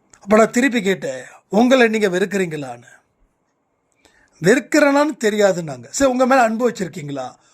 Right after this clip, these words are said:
உங்க மேல மதிப்பு வச்சிருக்கீங்களான்னு?" "இல்ல சாய்ராம், என் மேல மதிப்பு நான் வைக்கல, என்னையே எனக்கு பிடிக்கல." அப்ப உங்களையே உங்களுக்கு பிடிக்கலன்னா மத்தவங்களை எப்படி உங்களுக்கு பிடிக்கும்?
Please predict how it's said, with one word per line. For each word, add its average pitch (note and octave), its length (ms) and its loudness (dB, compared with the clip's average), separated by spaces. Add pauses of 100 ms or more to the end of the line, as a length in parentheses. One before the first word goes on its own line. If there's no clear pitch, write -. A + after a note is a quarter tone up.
(180)
உங்க B3+ 220 4
மேல C4+ 200 4
மதிப்பு B3 540 -2
வச்சிருக்கீங்களான்னு?" E3 760 -8 (340)
"இல்ல A3 320 -2
சாய்ராம், D#3+ 340 -4
என் E3+ 160 -4
மேல G3+ 180 0
மதிப்பு F3 400 -8
நான் D#3 160 -4
வைக்கல, D3 440 -10 (480)
என்னையே A#3+ 420 0
எனக்கு A3 280 -2 (100)
பிடிக்கல." D#3+ 340 -14 (120)
அப்ப F3 300 -6
உங்களையே C#4+ 320 0
உங்களுக்கு C4+ 400 -2
பிடிக்கலன்னா F#3 680 -6
மத்தவங்களை B3 400 -2
எப்படி A3+ 200 -2
உங்களுக்கு F#3+ 320 -6
பிடிக்கும்? D3 420 -12